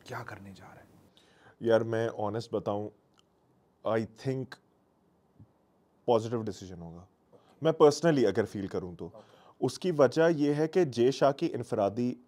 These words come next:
Speaker 2: सिचुएशन,
Speaker 1: ठीक है।
Speaker 2: ब्रॉडकास्टर्स प्रेशर।
Speaker 1: लेकिन अब्बा का प्रेशर भी तो है ना?
Speaker 2: बिल्कुल है, लेकिन वो वही वाली बात है ना कि देखो अब,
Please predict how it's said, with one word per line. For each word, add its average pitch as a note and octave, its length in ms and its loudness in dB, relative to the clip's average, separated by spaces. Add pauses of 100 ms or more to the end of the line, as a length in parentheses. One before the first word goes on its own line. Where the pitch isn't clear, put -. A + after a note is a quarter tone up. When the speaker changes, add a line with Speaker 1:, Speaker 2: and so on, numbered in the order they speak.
Speaker 2:
सिचुएशन, G2+ 520 -8
Speaker 1:
ठीक - 540 -20
है। - 140 -20
Speaker 2:
ब्रॉडकास्टर्स G#2 680 2
प्रेशर। F#2+ 320 -8
Speaker 1:
लेकिन E3+ 420 -20
अब्बा G#2+ 200 -18
का D#3+ 100 -20
प्रेशर A#2+ 280 -20
भी - 200 -20
तो - 60 -20
है - 60 -20
ना? - 180 -20 (120)
Speaker 2:
बिल्कुल F3 340 4
है, E2+ 120 2
लेकिन A2 240 2
वो D#3 80 0
वही C3+ 180 4
वाली D#3 240 6
बात A#2+ 260 6
है C3 60 0
ना D#3 80 -2
कि D3+ 380 2
देखो B2+ 300 2 (200)
अब, B2 80 -10